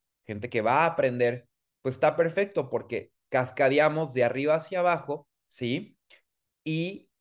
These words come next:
puede haber una enseñanza, digamos, eh, responsable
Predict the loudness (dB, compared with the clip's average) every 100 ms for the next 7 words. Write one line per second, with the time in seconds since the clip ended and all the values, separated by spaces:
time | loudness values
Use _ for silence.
0 | _ _ 2 4 6 4 2 0 -6 -6
1 | -4 -2 -2 -4 -6 -6 -6 -6 -6 -4
2 | -2 -2 -4 0 0 0 -4 _ _ _
3 | _ 0 2 2 0 -2 -2 -6 -18 _
4 | _ _ -4 -2 2 0 -2 -2 0 0
5 | -6 -10 -4 -2 -4 -8 0 4 4 2
6 | -4